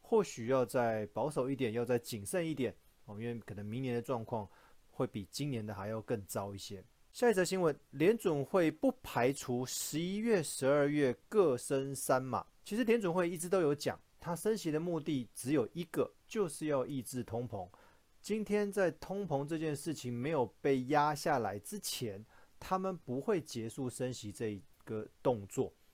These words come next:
就今年的开会而言，十一月会开一次，还有十二月还各有一次。那很多人就会预测说，到底还会升多少？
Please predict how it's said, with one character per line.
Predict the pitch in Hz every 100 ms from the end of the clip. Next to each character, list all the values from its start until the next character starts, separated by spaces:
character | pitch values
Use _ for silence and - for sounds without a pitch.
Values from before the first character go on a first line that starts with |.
| _
就 | 214 190
今 | - - 214
年 | 196 135
的 | 123
开 | 123 - 151
会 | 151 143
而 | 120
言， | 113 110 104 -
十 | - -
一 | 135
月 | 151 151
会 | 143
开 | 131 131 123
一 |
次， | 120 - 117
还 | 113
有 | 101
十 | - -
二 | 135 165
月 | 147
还 | 117 117 -
各 | - 143
有 | 104
一 | 101
次。 | - 135 110 - - - -
那 | 143 131
很 | 117 107
多 | 165
人 | 156
就 | 156
会 | 160
预 | 156
测 | 156 139
说， | 139 139 - - -
到 | 196
底 | 151 123
还 | 123
会 | 135 139
升 | 147 143
多 | 156 160
少？ | 120 90